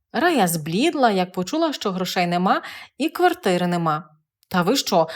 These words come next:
у мене й місця нема, ще й Тома прийде з дитиною жити, раз у вас вже нема як. Та й догляд за вами обійдеться в копієчку,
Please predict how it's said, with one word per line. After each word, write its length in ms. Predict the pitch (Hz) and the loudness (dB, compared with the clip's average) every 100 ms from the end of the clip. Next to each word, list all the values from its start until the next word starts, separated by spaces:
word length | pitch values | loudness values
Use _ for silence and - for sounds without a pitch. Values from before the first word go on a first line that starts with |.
| - 202 | -8 0
у 80 | |
мене 320 | 208 220 208 180 | 4 4 4 0
й 60 | |
місця 420 | 175 214 302 359 | 0 -2 0 2
нема, 440 | 330 277 233 196 185 | 2 2 4 4 2
ще 260 | 185 202 | -2 -2
й 140 | 180 170 | 0 -2
Тома 340 | 202 262 339 | 0 4 4
прийде 360 | 330 294 262 269 | 2 2 4 4
з 20 | |
дитиною 460 | 254 262 262 254 247 | 2 0 2 2 2
жити, 400 | 262 262 226 233 - - | 0 2 0 0 -12 0
раз 300 | 226 220 233 | 4 4 2
у 60 | |
вас 280 | 214 220 220 | 2 2 0
вже 160 | 202 214 | -2 0
нема 240 | 214 208 | 2 2
як. 360 | 196 208 202 - - - _ _ | 2 2 2 -2 -20 -20 _ _
Та 100 | - | 2
й 100 | 196 | 2
догляд 540 | 160 175 214 339 349 247 | 4 2 2 4 2 4
за 100 | 247 | 2
вами 260 | 269 262 | 4 4
обійдеться 540 | 220 220 233 240 247 247 | 2 2 4 2 4 0
в 60 | |
копієчку, 720 | 247 240 254 254 240 - 220 | 0 -2 0 2 2 0 -4